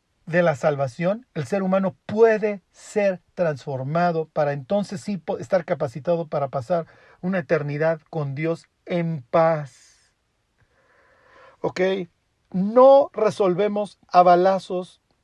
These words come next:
los cristianos la situación del mundo, ¿ok? Ni, ni con discusiones estériles. Lo resolvemos alma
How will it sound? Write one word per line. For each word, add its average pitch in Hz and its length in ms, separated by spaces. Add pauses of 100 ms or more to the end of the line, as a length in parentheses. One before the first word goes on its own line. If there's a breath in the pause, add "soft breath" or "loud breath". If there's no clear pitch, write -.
(960)
los 175 360
cristianos 160 960 (420 soft breath)
la 165 120
situación 190 560
del 170 220
mundo, 175 580 (600 soft breath)
¿ok? - 180 (220)
Ni, 202 320
ni 202 200
con 180 200
discusiones 196 960
estériles. 160 800 (1500)
Lo 175 180
resolvemos 208 1040 (720)
alma 175 560